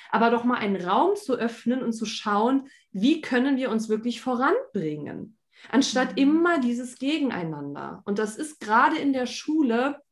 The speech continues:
Speaker 1: ist das so ein wichtiges Thema. Und ich zum Beispiel, ich habe halt wirklich versucht, <laughs> das so, diese Menschlichkeit da reinzubringen und auch wirklich, ich weiß, ich wiederhole mich, aber wirklich die jungen Menschen darin zu unterstützen,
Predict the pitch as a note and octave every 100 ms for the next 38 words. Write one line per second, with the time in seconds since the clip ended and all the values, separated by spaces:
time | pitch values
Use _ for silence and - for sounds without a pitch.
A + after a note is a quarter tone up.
0 | _ _ _ _ - A3+ B3 A#3+ C#4 C4+
1 | C4+ - A3+ A3+ - C#4+ D4+ B3+ F#3+ A#3
2 | C#4 - C4+ B3 C4 - B3 C4 C4+ -
3 | - _ - - C#4+ D4 B3+ A3 D4+ E4+
4 | F4 C#4 A#3 B3 F#4 F4 - - - E4+
5 | - G#4+ - G4 - - - - - B3+
6 | - C4+ C4 C4+ - _ - A#3+ G#3+ A3
7 | D#4 F#4+ E4+ - - D4+ D4+ C#4 B3+ B3+
8 | C#4 - B3+ A#3+ C4 C#4 C4+ A3+ A#3 G3+
9 | G3 B3+ F#4+ D4+ E4 B3 A3 B3+ A#3 G#3+
10 | G3+ C#4 F#4 A#3 F3+ A3+ G#3+ G#3 G3+ G#3
11 | C#4 F4 - A3 B3 C#4+ A#3 G3 D#4+ -
12 | B3 A#3+ C4+ C4 B3 A3 G3 - C#4+ -
13 | C#4 C#4+